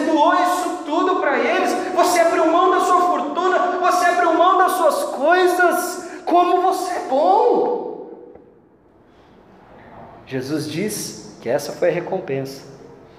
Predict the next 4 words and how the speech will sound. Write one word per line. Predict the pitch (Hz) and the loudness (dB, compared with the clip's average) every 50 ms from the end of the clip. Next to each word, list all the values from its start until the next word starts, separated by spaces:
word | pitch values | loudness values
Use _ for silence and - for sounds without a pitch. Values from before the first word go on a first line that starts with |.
| - - - - - - - - - - - - - - - - - | -20 -20 -20 -20 -20 -20 -20 -20 -20 -20 -20 -20 -20 -20 -20 -12 -6
o | 139 | -2
elogio, | 151 170 196 185 151 - 135 131 143 - - - - - - - - - - - - - - - - - - - | -2 0 0 -2 -4 -4 -6 -10 -10 -12 -14 -16 -18 -20 -20 -20 -20 -20 -20 -20 -20 -20 -20 -20 -20 -18 -10 -6
o | 151 | -6
aplauso | 147 139 - - 127 131 139 135 131 123 - - | -6 -6 -6 -8 -4 -2 -2 -2 -4 -6 -10 -14